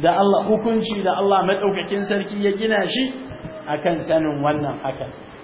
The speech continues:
Amma ma'ana wato ba lalle ne sai mutum ya damu kansa da fahimta da sanin wanne ne aka fara halitta ba, sama ne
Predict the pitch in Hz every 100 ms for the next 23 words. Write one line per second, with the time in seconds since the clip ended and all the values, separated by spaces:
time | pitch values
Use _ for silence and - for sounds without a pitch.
0 | - - - - - - - 127 156 175
1 | 175 - - 147 147 160 185 175 185 170
2 | 185 202 226 247 247 196 214 220 214 214
3 | 208 208 202 196 202 214 202 214 196 -
4 | - - - - - - 180 175 175 190
5 | 226 226 214 196 - 226 226 208 202 196
6 | 226 240 226 220 220 196 202 214 196 180
7 | 196 196 202 185 185 185 180 - 226 220
8 | 208 233 202